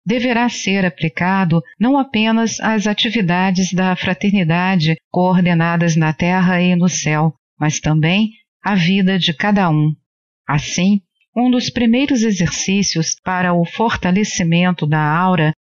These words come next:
que desejo dar-lhes abrange uma tríplice ação. O estudante começa por visualizar a chama trina expandindo-se no interior do seu coração. Em seguida,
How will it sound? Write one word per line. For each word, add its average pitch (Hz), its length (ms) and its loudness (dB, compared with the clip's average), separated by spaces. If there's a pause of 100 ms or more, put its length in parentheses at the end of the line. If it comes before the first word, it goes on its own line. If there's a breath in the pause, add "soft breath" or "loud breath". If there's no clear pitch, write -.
(100)
que 247 120 -4
desejo 180 500 0
dar-lhes 196 680 0 (200)
abrange 196 720 0
uma 180 240 2
tríplice 226 720 -2
ação. 156 500 0 (540)
O 220 80 0
estudante 262 840 0 (120)
começa 208 600 0
por 165 320 2
visualizar 175 920 0
a 156 80 0
chama 156 400 0
trina 202 480 0 (260 loud breath)
expandindo-se 202 1120 0
no 175 160 2
interior 170 640 2
do 208 120 2
seu 202 280 -2
coração. 175 720 0 (400)
Em 156 100 0
seguida, 165 720 0